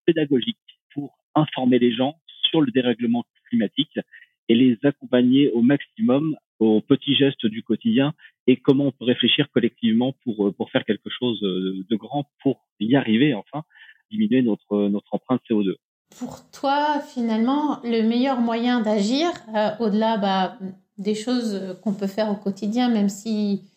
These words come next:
Speaker 2: bah, on fait aussi ce qu'on peut en fonction de, de, de nos contextes, et cetera, c'est vraiment de, bah, de sensibiliser les autres et de, de toucher les gens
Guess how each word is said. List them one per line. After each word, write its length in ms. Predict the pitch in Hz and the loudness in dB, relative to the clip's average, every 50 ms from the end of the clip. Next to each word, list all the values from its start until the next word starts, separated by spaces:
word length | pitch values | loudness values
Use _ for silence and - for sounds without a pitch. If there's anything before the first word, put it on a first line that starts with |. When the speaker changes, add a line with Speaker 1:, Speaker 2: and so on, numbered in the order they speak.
| _ _ _ _ _ - | _ _ _ _ _ -2
Speaker 2:
bah, 80 | 185 | -2
on 40 | 202 | -2
fait 140 | 196 - 202 | 0 0 -2
aussi 240 | 202 202 - 254 247 | -2 -2 -2 -4 -4
ce 80 | - | -4
qu'on 220 | - - 220 208 208 | -4 -4 -4 -2 -2
peut 180 | 220 247 247 | -2 -2 0
en 100 | 226 208 | 0 -2
fonction 600 | 202 - - _ - - - 226 220 220 220 208 | -4 -6 -12 _ -14 -6 -4 -2 -2 0 -2 -2
de, 340 | 196 190 185 180 180 180 180 190 - - - - | -2 -2 -2 -4 -4 -6 -10 -12 -14 -16 -14 -12
de, 300 | 190 185 - - 196 196 | -12 -12 -12 -12 -12 -10
de 100 | 180 170 170 | -8 -8 -8
nos 100 | 175 170 | -8 -10
contextes, 600 | - - 208 196 - 220 233 233 - - - - | -8 -6 -6 -4 -4 -4 -4 -6 -8 -14 -16 -16
et 40 | 196 | -16
cetera, 640 | - - - 190 190 208 208 208 240 269 285 294 - _ _ _ _ | -14 -10 -10 -10 -8 -6 -6 -4 -4 -4 -6 -8 -14 _ _ _ _
c'est 220 | - - - 254 233 | -14 -8 -4 -2 0
vraiment 500 | 196 226 220 233 233 226 240 254 269 269 | 0 0 0 0 0 2 0 0 0 0
de, 580 | 220 233 226 214 202 202 202 196 196 190 190 | 0 0 0 0 2 0 0 0 -2 -2 -2
bah, 140 | 196 208 196 | -2 -2 -2
de 220 | 190 190 202 190 190 | -2 -2 -2 -4 -4
sensibiliser 800 | - - 262 254 254 - 240 208 226 214 240 240 220 208 247 233 | -4 -2 -4 -2 -2 -2 -4 -2 -2 -2 -2 0 0 0 0 0
les 240 | 220 226 208 190 220 | 2 2 0 0 0
autres 400 | 277 311 - - - - _ _ _ _ _ _ _ _ _ _ _ | 0 -2 -4 -8 -12 -20 _ _ _ _ _ _ _ _ _ _ _
et 120 | - 208 202 | -4 -4 -4
de, 360 | - 220 214 214 208 208 196 | -2 0 0 2 2 0 0
de 180 | 190 220 208 214 | 0 -2 -2 -4
toucher 420 | - 233 220 226 - 254 254 254 | -4 -6 -6 -6 -4 -2 -2 0
les 180 | 220 226 220 214 | 0 0 0 0
gens 480 | 208 226 254 262 277 285 285 285 - | 0 0 0 0 0 0 -2 -4 -8